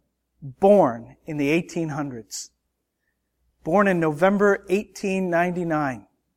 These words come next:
And she died just last month. Everyone born before nineteen hundred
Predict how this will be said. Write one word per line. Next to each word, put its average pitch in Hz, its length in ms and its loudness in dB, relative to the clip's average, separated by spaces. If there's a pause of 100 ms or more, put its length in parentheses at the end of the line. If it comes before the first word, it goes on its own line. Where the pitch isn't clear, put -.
(580)
And - 80 -18
she 147 120 -8
died 143 340 2
just - 260 -6
last 147 300 -4
month. 113 320 -16 (1700)
Everyone 214 720 2 (420)
born 135 520 2 (420)
before 196 600 4
nineteen 185 920 -2
hundred 120 540 -4